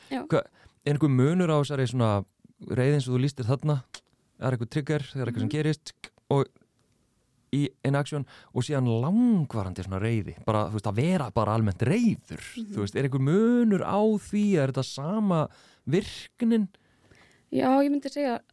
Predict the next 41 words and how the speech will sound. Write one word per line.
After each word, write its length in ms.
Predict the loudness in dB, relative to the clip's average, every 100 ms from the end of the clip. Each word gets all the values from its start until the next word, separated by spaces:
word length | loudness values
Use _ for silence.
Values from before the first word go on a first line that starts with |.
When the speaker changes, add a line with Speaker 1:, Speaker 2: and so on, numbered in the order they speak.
| -8
Speaker 1:
sama 320 | 0 2 2
virknin, 420 | 0 -2 -4 -2 -2
en 120 | 0
þá 160 | 2 2
erum 120 | 2
við 80 | -2
kannski 300 | -6 -8 -4
bara 280 | 0 0 2
að, 240 | 0 0 -4 _ _ _ _ _ _
að 100 | 0
horfa 240 | 2 4 2
á 80 | 2
einhvern 220 | -2 -4
einstakling 520 | -4 -6 0 0 0
sem 200 | 0 2
að 180 | 2 0 -6 _ -2
er 200 | 2 2 0
bara 160 | -6
gjarnari 460 | -4 -6 -2 -2 0
á 120 | 4 4 2
að 120 | -2
túlka 360 | -4 -6 0 0
hluti 320 | 0 -2 -4
alltaf 260 | -6 0 2
á 40 |
neikvæðan 440 | 2 0 -2 -4 -4
hátt 280 | -8 -2
og 80 | 2
ofmeta 520 | 4 4 0 -4 -6 -2
aðstæðurnar. 680 | -2 -4 -8 -8 -10 -12 -18 _ _ _
Speaker 2:
Mm. 540 | -4 -2 -2 -2 -4 -4
Speaker 1:
Og 280 | -2 -2 -4 -8
þar 160 | -4 -2
erum 180 | -2 -2
við 80 | -4
líka 120 | -4 -2
þá 80 | -2
að 40 |
tala 180 | 2 4
um 60 | 4
hugsanaskekkjur, 840 | 2 2 0 0 -8 -4 -2 -2